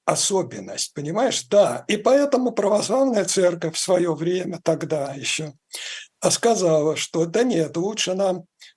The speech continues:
пойти в Орду, тем более, что Орда с-, обещала, и так и, и выполнила это обещание. Они церковь не притесняли. Абсолютно нет.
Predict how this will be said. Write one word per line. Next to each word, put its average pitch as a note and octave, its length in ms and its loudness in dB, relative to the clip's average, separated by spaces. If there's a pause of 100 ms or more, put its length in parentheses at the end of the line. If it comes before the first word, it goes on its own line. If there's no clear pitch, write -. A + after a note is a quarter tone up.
пойти F3 340 0
в E3 100 -2
Орду, F3+ 600 0 (360)
тем F3 180 -2
более, E3+ 260 0
что - 280 -4
Орда G#3 500 0
с-, - 120 -6 (180)
обещала, E3 760 -2
и - 180 -8
так D3 300 -4
и, D#3+ 40 -4
и E3 220 -12
выполнила C3+ 580 -8
это C3+ 120 -4
обещание. C3+ 540 -2 (440)
Они E3+ 500 0 (160)
церковь F3 520 0
не F#3 120 -6
притесняли. F#3+ 880 -4 (220)
Абсолютно - 680 -4
нет. G#2 280 -12